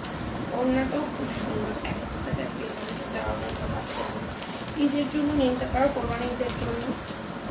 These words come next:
মেইন ড্রেস হিসেবে নিতে পারো, প্রাইস যাবে এক হাজার। ওকে, এরপর এটা দেখে এগারোশো পঞ্চাশ টাকার জোহরার ড্রেস, জোহরার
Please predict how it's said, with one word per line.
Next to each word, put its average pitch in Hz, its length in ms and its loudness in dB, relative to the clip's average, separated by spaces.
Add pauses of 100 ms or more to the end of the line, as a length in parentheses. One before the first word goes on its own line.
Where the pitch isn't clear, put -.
মেইন 240 220 2
ড্রেস 233 280 0
হিসেবে 220 300 0
নিতে 208 300 2
পারো, 214 240 -2
প্রাইস 220 260 2
যাবে 247 160 0 (180)
এক - 160 2
হাজার। - 240 4 (240)
ওকে, 226 220 -2 (1000)
এরপর 254 240 4
এটা 254 200 0
দেখে 233 260 0
এগারোশো 254 340 2 (100)
পঞ্চাশ 269 400 0
টাকার 233 220 0 (120)
জোহরার 254 400 8 (100)
ড্রেস, - 260 4 (760)
জোহরার 269 420 8